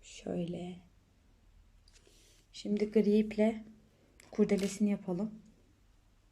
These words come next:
Şu şekilde yapıyoruz. Bunu göstereyim hemen. Sihirli halkanın içine sıkılaştırdıktan sonra iki tane zincir çekiyorum.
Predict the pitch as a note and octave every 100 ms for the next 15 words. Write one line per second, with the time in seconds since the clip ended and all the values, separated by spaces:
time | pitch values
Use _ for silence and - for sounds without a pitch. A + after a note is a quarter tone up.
0 | _ _ _ _ _ _ _ _ _ _
1 | _ _ _ _ _ _ _ _ _ _
2 | _ - - - F#3+ - E3+ E3 E3 E3+
3 | F3+ G3 G#3 - - _ - F#3 F#3 F3+
4 | - F#3 F3+ F3 F3+ F#3+ - - - -
5 | - - - _ _ _ _ _ - _
6 | - G#3+ G#3 F#3+ - E3+ - G3 G3 G#3
7 | G3+ G3+ F#3+ - G3 G3 G3+ - - _
8 | _ _ _ _ _ - _ _ _ _
9 | _ _ _ - _ _ _ _ _ _
10 | - - - _ _ _ _ _ - -
11 | - G#3 G3+ - G3 F#3+ F#3+ G#3 G3+ F#3+
12 | - F#3 F#3+ A#3 - - - - - -
13 | - A3 G3+ G#3 G3 G3 G3 G#3 - F#3
14 | F3+ F3 F#3+